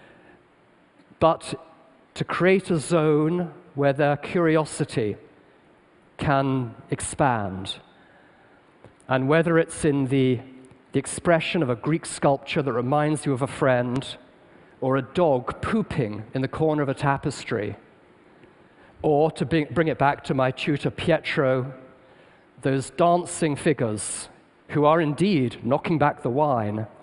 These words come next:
and that nude figure in the left foreground. Wow, she is a gorgeous embodiment of youthful sexuality.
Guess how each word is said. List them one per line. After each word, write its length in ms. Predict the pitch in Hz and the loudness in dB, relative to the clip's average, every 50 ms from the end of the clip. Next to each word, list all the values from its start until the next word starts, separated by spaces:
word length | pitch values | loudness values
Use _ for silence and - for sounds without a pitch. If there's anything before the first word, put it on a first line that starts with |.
| - - - - - - - - - - - - - - - | -20 -20 -20 -20 -20 -20 -20 -20 -20 -20 -20 -20 -20 -10 -2
and 200 | 131 127 135 143 | 0 2 2 4
that 240 | 139 139 135 - 123 | 4 2 2 2 0
nude 380 | 120 143 160 165 165 156 147 - | -2 0 2 2 2 2 0 -2
figure 380 | - - - 165 151 156 151 | -2 0 0 2 2 4 2
in 80 | 139 131 | 2 4
the 60 | 127 | 4
left 240 | 127 139 135 - - | 2 2 0 -2 -2
foreground. 680 | 151 151 135 - 143 127 120 117 110 104 113 107 - - - - - - - _ - _ _ - - _ _ _ _ - - _ _ - 117 | -2 -2 0 2 2 4 4 2 2 0 -4 -6 -8 -12 -20 -20 -20 -20 -20 _ -20 _ _ -20 -20 _ _ _ _ -20 -20 _ _ -8 -2
Wow, 360 | 123 131 123 110 101 95 101 - - - - - - - - - - | 0 0 0 0 -2 -6 -8 -14 -20 -20 -20 -20 -20 -20 -20 -20 -16
she 180 | - - - 139 | -8 -4 -2 -2
is 100 | 127 131 | 0 2
a 200 | 127 120 117 110 - - - - - - - - - | 0 0 0 -2 -8 -16 -20 -20 -20 -20 -20 -12 -4
gorgeous 800 | - 156 156 160 156 143 - - 147 143 - - - - - - - - | -2 2 2 2 2 2 0 0 -2 -2 -2 -6 -12 -10 -12 -10 -8 -6
embodiment 800 | 123 113 107 - 143 147 135 147 127 131 117 120 - - - - - - - - - - - - - _ _ - | -6 -4 0 0 0 0 0 0 0 0 -2 -2 -6 -10 -14 -16 -20 -20 -20 -20 -20 -20 -20 -20 -20 _ _ -6
of 220 | - 117 113 - - | -4 -4 -4 -2 -2
youthful 420 | 139 156 147 - - - 135 120 | -2 -2 -2 -4 -4 -4 -4 -4
sexuality. 1040 | - - - 143 - - - - 127 120 123 127 127 123 - - - 104 92 92 | -4 -4 -4 -4 -4 -4 -4 -2 0 0 2 2 0 -2 -4 -4 -6 -4 -4 -6